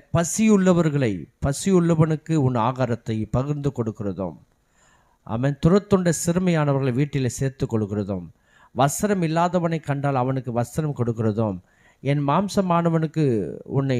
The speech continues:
ஒழிக்காமல் இருக்கிறதும் அல்லவோ எனக்கு உகந்த உபவாசம். இந்த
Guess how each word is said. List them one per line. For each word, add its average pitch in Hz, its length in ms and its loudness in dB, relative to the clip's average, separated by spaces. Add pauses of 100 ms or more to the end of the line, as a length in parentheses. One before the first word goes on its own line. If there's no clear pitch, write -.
(140)
ஒழிக்காமல் 135 720 0
இருக்கிறதும் 127 540 -2
அல்லவோ 117 300 2
எனக்கு 143 380 -2
உகந்த 127 320 -4
உபவாசம். 95 600 -12 (1040)
இந்த 185 280 -2